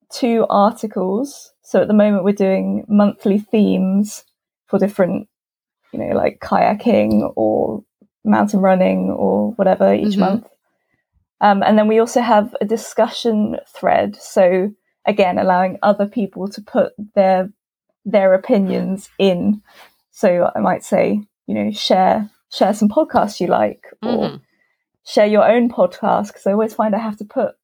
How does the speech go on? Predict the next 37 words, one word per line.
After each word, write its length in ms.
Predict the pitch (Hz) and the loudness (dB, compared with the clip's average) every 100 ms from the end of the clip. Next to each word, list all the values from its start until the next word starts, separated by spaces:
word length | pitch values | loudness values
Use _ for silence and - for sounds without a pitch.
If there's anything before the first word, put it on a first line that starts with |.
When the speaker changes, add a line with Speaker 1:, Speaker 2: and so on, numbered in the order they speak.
| _ _ - | _ _ -4
Speaker 1:
underneath 440 | 220 208 214 220 | -2 0 0 -2
these 200 | 196 208 | -8 -6
things, 320 | 190 185 202 | -6 -6 -6
"You're 200 | 202 208 | -2 2
allowed 320 | 202 208 233 233 | 4 4 2 0
to 80 | |
self-promote. 720 | 240 220 233 - 214 220 214 - | 0 0 0 -2 4 4 2 -4
Speaker 2:
<laughs> 120 | - | -4
Speaker 1:
Please 340 | 254 247 233 - | 0 0 0 -4
tell 220 | - 302 330 | 0 2 4
us 120 | 320 | 2
about 280 | 247 247 247 | 2 2 2
the 80 | |
thing 280 | 277 277 269 | 2 2 2
you've 160 | 240 277 | -2 0
set 280 | - - - | 0 0 0
up. 200 | 277 214 | 0 0
We 100 | 214 | -4
want 260 | 233 220 | -4 -6
to 100 | - | -2
hear 200 | 262 247 | 0 2
about 260 | 226 - - | 2 0 -2
it." 140 | 113 - - - - _ _ | -2 -6 -16 -20 -20 _ _
So, 160 | 214 | 2
yeah. 260 | 247 226 262 _ _ _ _ _ _ - | 4 4 -2 _ _ _ _ _ _ -8
Speaker 2:
Yeah, 240 | 202 208 | -2 0
I 60 | 196 | 0
think 180 | 233 247 | 0 0
that's 200 | 254 - | 0 -2
partly, 540 | - 262 254 240 208 | -2 0 2 2 2
uh, 100 | 196 | 0
that's 200 | 196 - - | -2 -4 -8
partly 400 | - 254 226 185 | -6 -2 0 -2
probably 300 | 202 180 175 | 0 0 0
driven 380 | 185 175 165 - _ _ _ _ _ _ | 0 0 -2 -8 _ _ _ _ _ _
by 200 | - 170 | 0 2
women 460 | 165 180 180 156 | 2 2 2 0